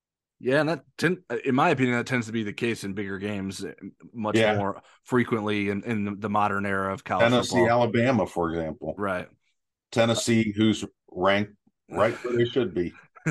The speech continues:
Speaker 1: Uh, next question from L D L Go Irish on the Insider Lounge. This one is a long one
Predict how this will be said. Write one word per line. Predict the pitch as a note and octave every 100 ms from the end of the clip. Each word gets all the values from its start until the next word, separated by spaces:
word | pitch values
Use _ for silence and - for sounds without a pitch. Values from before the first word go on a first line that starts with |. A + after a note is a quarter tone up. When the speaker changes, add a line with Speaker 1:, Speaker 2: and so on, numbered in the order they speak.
| C#3 C#3+ - B2 - C#3 - G#3 C4 A3 F#3 -
Speaker 1:
Uh, | A#2+ B2+ B2+
next | B2+ C#3+ C#3
question | C#3+ B2+ - B2+
from | A#2+ A#2 A#2
L | B2+ C3
D | B2+ B2
L | B2 A#2
Go | A#2 A2+
Irish | A#2 A#2+ A#2
on | A2+ A2
the | A2
Insider | G#2 A2 G#2
Lounge. | G2+ G2+ G2+
This | A2+
one | B2+ A2+
is | A2
a | G#2+
long | G2+ G#2+ A2
one | A2 G#2+ G#2